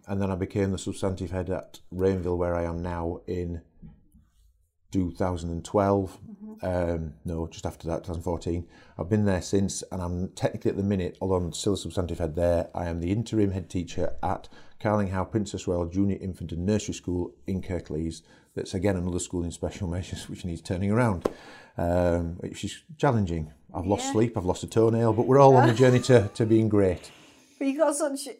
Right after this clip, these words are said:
Speaker 2: an amazing and varied background. So I've got so many questions for you
Speaker 1: Mm.
Speaker 2: on that. Um, so my iPad's not playing either.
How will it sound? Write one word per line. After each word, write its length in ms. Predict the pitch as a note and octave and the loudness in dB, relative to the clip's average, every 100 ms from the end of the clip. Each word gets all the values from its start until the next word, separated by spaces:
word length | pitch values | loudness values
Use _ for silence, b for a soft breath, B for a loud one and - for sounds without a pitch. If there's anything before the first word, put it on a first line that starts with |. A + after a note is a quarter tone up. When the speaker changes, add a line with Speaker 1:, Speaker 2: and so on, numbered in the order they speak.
| - | -10
Speaker 2:
an 120 | B3 | -4
amazing 680 | C4 C4 C4 C#4+ C#4 C4 B3 | -2 2 2 2 0 -2 -4
and 200 | A#3 A3+ | -6 -2
varied 640 | A#3 A#3+ A#3 A3+ A3+ G#3 - - _ _ - | 2 2 2 0 -2 -6 -10 -14 _ _ 0
background. 920 | B3 D4 - A#3 G3 F#3 F#3 G#3 - F#3+ B B | 0 0 -2 -4 -4 -6 -12 -16 -18 -20 B B
So 140 | B3 | 0
I've 60 | C4 | 4
got 140 | F4 | 8
so 160 | G4 G4+ | 8 8
many 140 | G4 | 6
questions 640 | - F#4+ F#4 E4+ D#4 E4 | 8 6 6 6 6 6
for 80 | C#3+ | 6
you 160 | D#3 C#3+ | 6 8
Speaker 1:
Mm. 80 | B3+ | 8
Speaker 2:
on 200 | D4+ C#4+ | 6 4
that. 260 | F#3+ - - B B B D4+ B | 0 -4 -10 B B B -18 B
Um, 540 | A#3+ A#3+ A#3+ A#3+ A#3+ A#3+ _ _ _ _ _ _ | 4 6 4 -2 -8 -12 _ _ _ _ _ _
so 380 | - C#4 A3+ G#3+ | -14 -8 -8 -8
my 300 | G#3 G#3+ A#3 | -8 -8 -8
iPad's 220 | A#3 G3+ | -8 -10
not 160 | G3+ - | -12 -12
playing 240 | G#3+ F#3+ | -12 -10
either. 340 | G3 G3+ - | -10 -10 -10